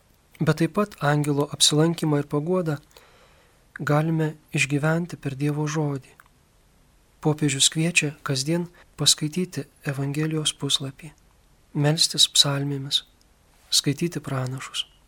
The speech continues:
Būsime sujaudinti Viešpaties ištikimybę. Raštas padės suprasti, ko Viešpats iš mūsų prašo šiandien. "Jis siunčia darbininkui savo pjūtį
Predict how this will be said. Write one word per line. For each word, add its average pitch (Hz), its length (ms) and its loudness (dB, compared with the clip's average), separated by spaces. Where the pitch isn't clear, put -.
Būsime 180 400 2
sujaudinti 170 720 -2
Viešpaties 147 560 -2
ištikimybę. 147 680 -2
Raštas 156 420 4
padės 156 320 0
suprasti, 160 560 -2
ko 143 140 -2
Viešpats 156 540 -4
iš 151 120 -4
mūsų 156 300 0
prašo 147 380 -2
šiandien. 139 500 -2
"Jis 139 200 2
siunčia 175 300 0
darbininkui 160 640 -2
savo 151 280 4
pjūtį 151 460 -4